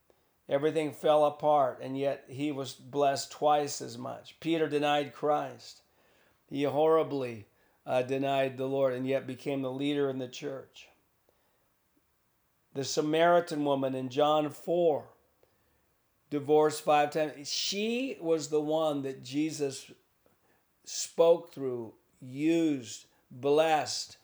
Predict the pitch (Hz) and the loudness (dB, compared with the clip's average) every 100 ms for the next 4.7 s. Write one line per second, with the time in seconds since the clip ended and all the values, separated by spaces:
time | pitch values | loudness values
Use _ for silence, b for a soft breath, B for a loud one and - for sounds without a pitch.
0 | b b b 139 - 160 165 165 151 131 | b b b -10 -6 -2 2 2 0 -4
1 | 110 - _ _ _ _ _ _ _ _ | -12 -20 _ _ _ _ _ _ _ _
2 | 127 120 - 175 151 127 - 139 127 120 | -12 -8 -4 -4 -4 -6 -6 -4 -4 -6
3 | - 139 135 131 123 113 - - 123 117 | 0 0 2 -2 -6 -10 -14 -10 -8 -6
4 | 117 110 123 127 123 120 123 | -6 0 0 0 -4 -8 -14